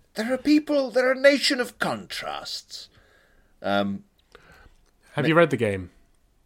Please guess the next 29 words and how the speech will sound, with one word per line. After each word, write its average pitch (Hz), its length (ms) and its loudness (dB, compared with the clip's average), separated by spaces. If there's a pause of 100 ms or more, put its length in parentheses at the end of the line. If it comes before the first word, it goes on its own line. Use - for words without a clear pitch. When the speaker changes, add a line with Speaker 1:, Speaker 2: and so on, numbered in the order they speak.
(440)
Speaker 1:
A - 80 0
P - 280 0
D 180 120 6
F 175 200 8
went 156 140 2
round 151 220 4
the 139 60 -2
school. 151 500 4 (1000)
Speaker 2:
No 185 260 6
way. 185 600 6
Speaker 1:
Yeah. 131 480 8 (920)
And 127 120 -8
people, 185 520 2
Speaker 2:
Okay. 104 320 -6 (220)
Speaker 1:
people 226 260 6
examined 165 640 4
it, 123 300 2 (120)
uh, 113 360 4
I 139 140 6
would 156 180 2
say, 151 260 2
with 139 180 2
the 139 80 -6
tone 139 640 0
of 113 220 2
a 117 80 2
weary 160 600 6
professor. 131 840 0 (640)
Yeah. 107 340 2